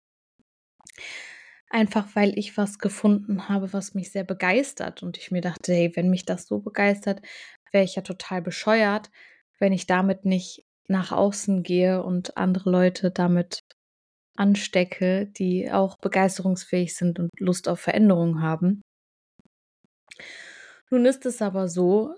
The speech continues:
dass wenn man, in vielen Dingen ist es so, wenn wir was Neues anfangen, dass sich dann meistens Themen zeigen, die gelöst werden möchten. Und ein ganz großes Thema,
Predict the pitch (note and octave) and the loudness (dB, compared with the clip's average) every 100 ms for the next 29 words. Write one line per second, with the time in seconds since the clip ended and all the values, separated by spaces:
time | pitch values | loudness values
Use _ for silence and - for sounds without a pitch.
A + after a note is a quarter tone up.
0 | - F#3+ F3+ - - - F3+ F3+ F3+ F3 | -2 -2 -2 -8 -16 -6 2 4 6 4
1 | E3+ E3+ F3+ - _ _ _ _ _ _ | 4 2 -2 -10 _ _ _ _ _ _
2 | - - F#3 - G#3+ A3+ G3 E3+ E3+ F3 | -16 -4 -2 0 4 4 4 2 -2 -2
3 | E3+ E3+ D#3+ D#3+ F#3 A3+ - - - - | -4 -6 -4 -4 -4 -6 -16 -20 -18 -20
4 | _ _ _ - A3+ A3 G#3 A3 G3+ G#3+ | _ _ _ 0 4 4 2 0 0 2
5 | G#3+ A3 G#3+ - - F#3 G3+ G3+ A3 G3+ | 4 4 4 0 -2 2 2 0 -2 0
6 | A3 A3 _ _ _ _ - - - - | 0 -2 _ _ _ _ -20 -20 -20 -20
7 | _ - G3 - G3+ G3+ - F#3+ G3 F#3+ | _ -2 0 2 0 0 0 2 4 2
8 | F#3 F#3 - F3+ F3 - - - G3+ - | 2 0 -4 -4 -4 -8 -18 -18 -8 2
9 | A#3+ C#4+ G#3+ F#3 - F3+ D#3+ D#3+ F3 F3 | 4 6 2 0 -6 -4 -2 -2 -2 -2
10 | F3+ E3+ F3 D#3+ D#3+ D#3+ - E3+ E3+ E3 | -2 0 2 2 2 0 0 2 4 4
11 | D#3+ - - F3+ F3+ F3+ - F#3+ G3 G3+ | 2 -2 -2 0 2 2 0 2 2 0
12 | G3+ - A3 A#3 A3+ - - A3 G#3+ G#3+ | 0 -2 0 2 0 -4 2 4 6 4